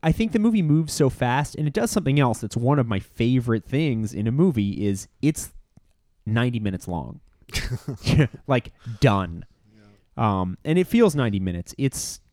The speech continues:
great. Uh, yeah. So the movie starts w-, with Clive Owen kind of navigating this bleak world. He still goes to work, which, like,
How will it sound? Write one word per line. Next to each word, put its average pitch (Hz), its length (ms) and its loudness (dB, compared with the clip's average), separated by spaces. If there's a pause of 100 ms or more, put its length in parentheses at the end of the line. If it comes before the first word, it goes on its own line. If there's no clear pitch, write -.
(100)
great. 123 480 0 (480)
Uh, 107 640 -4
yeah. 139 320 -4 (520)
So - 500 2
the 170 120 2
movie 226 200 2
starts 165 420 -2
w-, - 500 -6
with 131 320 0 (160)
Clive 135 400 0
Owen 127 640 0
kind 113 260 -2
of 104 240 -2 (520)
navigating 120 800 0
this 101 140 -2
bleak 110 380 -2
world. 113 520 0
He 156 200 -4
still 220 360 0
goes 131 400 4
to - 140 0
work, 104 520 -2 (480)
which, - 160 -2
like, 254 200 2